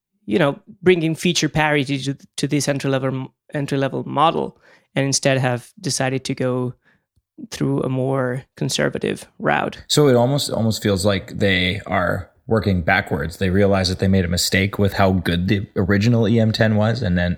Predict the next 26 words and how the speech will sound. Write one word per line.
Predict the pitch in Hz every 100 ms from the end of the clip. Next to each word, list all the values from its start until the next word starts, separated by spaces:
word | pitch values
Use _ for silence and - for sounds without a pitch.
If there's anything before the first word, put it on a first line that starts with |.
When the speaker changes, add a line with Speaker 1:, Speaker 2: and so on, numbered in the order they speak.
| -
Speaker 2:
ever | 123 127 135
since, | - 104 175
Speaker 1:
Yeah, | 143
Speaker 2:
they've | 135
Speaker 1:
they | 202
Speaker 2:
been | 190
Speaker 1:
made | 196
it | 190
too | 196
Speaker 2:
pulling | 190 185
Speaker 1:
good. |
Speaker 2:
back. | 85 71 -
That's | 123 143
the | 131
Speaker 1:
Exactly. | - 135 123
Speaker 2:
feel-, |
feeling | - 123 110
that | 95
I | 95
get, | 87 -
and | 98
I | 101
look | 117
at | 107
this | 117 -
one, | 98 90